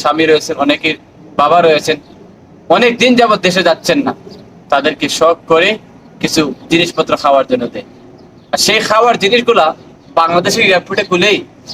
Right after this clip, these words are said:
খেয়ে ফেলে। এটা কোন ধরনের মানবতা রইল? ডক্টর ইউনূস, আপনি কি প্রবাসীর জন্য কুসংস্কার তৈরি করছেন, না শুধু দেশের মানুষের জন্য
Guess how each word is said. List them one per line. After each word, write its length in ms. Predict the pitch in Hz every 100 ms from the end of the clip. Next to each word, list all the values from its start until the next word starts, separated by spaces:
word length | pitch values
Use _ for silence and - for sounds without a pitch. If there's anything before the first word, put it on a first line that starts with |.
| - -
খেয়ে 200 | 170 160
ফেলে। 200 | 277 285 - - - - _ - _ _ -
এটা 140 | 180 -
কোন 100 | 190 202 202
ধরনের 260 | 208 185 143
মানবতা 360 | 147 131 127 120
রইল? 220 | 113 - - - - - - - - - 190
ডক্টর 280 | - 262 233
ইউনূস, 420 | 220 220 254 175 175 - - 160
আপনি 180 | 160 226 233
কি 100 | 226 151 - - - - - - -
প্রবাসীর 420 | 185 233 247 254
জন্য 120 | 254 240 226
কুসংস্কার 500 | 214 240 240 247 240
তৈরি 160 | - 240 233
করছেন, 300 | 202 254 175 - - - -
না 60 | - 160
শুধু 120 | 143 147
দেশের 220 | 143 202 214
মানুষের 260 | 214 226
জন্য 120 | 214